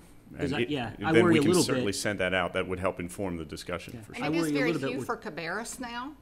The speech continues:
Speaker 3: because
Speaker 2: Right.
Speaker 3: we've really worked with ours, but I'll tell you, when I did survey the state, and that's been too, probably early May,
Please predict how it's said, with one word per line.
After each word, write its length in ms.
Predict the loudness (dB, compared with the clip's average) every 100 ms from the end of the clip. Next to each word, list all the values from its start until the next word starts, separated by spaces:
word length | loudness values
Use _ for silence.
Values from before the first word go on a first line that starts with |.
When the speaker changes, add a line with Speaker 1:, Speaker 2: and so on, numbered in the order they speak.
| -10
Speaker 3:
because 220 | -6 -6
Speaker 2:
Right. 100 | -8
Speaker 3:
we've 200 | -10 -8
really 180 | -10 -10
worked 320 | -8 -8 -8
with 140 | -12 -10
ours, 340 | -10 -10 -12
but 80 | -8
I'll 120 | -8
tell 180 | -6 -12
you, 80 | -10
when 140 | -10
I 80 | -10
did 260 | -8 -10 -8
survey 400 | -6 -4 -4 -6
the 140 | -8
state, 380 | -10 -6 -6 -6
and 120 | -10
that's 200 | -12 -14
been 180 | -14 -14
too, 320 | -10 -10 -10 -16 _
probably 400 | -10 -10 -12 -14 -8
early 280 | -6 -6 -8
May, 480 | -8 -6 -6 -8